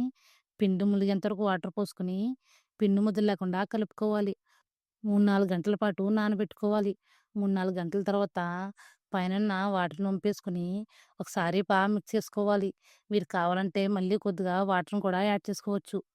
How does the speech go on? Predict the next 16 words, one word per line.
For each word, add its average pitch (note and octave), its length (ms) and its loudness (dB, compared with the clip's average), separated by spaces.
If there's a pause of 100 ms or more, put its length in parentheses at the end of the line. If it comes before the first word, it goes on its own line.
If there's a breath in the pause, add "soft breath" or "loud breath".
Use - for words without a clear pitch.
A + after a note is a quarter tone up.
(420 soft breath)
స్టవ్ F3 300 -2
మీద G3 160 0
గిన్నె F#3+ 260 0
పెట్టుకుని F3+ 500 -4 (800)
పెద్ద G3 180 -2
గ్లాస్‌తో G#3+ 460 2
రెండు G3 240 2
గ్లాసులు F#3 400 -2
వాటర్ F#3 320 -2
పోసుకుని F#3 480 -2 (600 loud breath)
అలాగే F#3 400 0
హాఫ్ F#3+ 260 2
టీ G3 100 -2
స్పూన్ F#3 240 -4
సాల్ట్ E3+ 320 -2
వేసుకుని F#3 400 -2